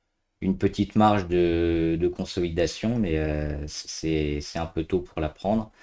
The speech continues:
Et on le voit qu'S T M est, est également pareil en, en cours de, de consolidation, donc peut-être les, les quarante-deux pendant quelques jours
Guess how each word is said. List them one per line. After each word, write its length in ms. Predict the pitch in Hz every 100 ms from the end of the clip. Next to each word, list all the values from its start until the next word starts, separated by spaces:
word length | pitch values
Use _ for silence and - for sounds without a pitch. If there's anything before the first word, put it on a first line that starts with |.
| - _ _ -
Et 20 |
on 100 | 87
le 60 | 87
voit 160 | 90 110
qu'S 280 | 95 -
T 100 | -
M 180 | 101 101
est, 80 | 82
est 320 | 80 80 82
également 380 | 82 87 87 98
pareil 380 | - 87 98 95
en, 80 | 80
en 200 | 82 80
cours 240 | - 95
de, 460 | 90 82 80 80 80
de 60 |
consolidation, 800 | 85 90 - 92 95 92 - 101
donc 160 | 95 -
peut-être 400 | 85 95 95 -
les, 260 | 82 80 78
les 160 | 80
quarante-deux 520 | - 80 85 82 95
pendant 260 | 92 82 78
quelques 380 | - 78 82 78
jours 300 | 95 95